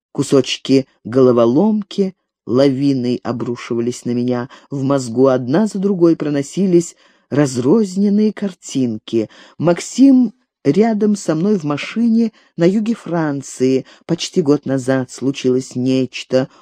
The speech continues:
полностью изменившее мою жизнь. Мне пришлось начать все сначала.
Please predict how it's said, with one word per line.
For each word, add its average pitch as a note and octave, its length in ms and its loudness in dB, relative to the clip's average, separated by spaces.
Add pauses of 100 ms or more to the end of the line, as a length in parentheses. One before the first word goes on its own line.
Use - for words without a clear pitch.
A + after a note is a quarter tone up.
(160)
полностью C#3 800 2
изменившее C3+ 760 -2
мою C3 240 0
жизнь. C3 540 -2 (240)
Мне C#3 280 2
пришлось C3+ 560 0
начать C3+ 600 -4
все C#3 260 0
сначала. B2+ 880 -6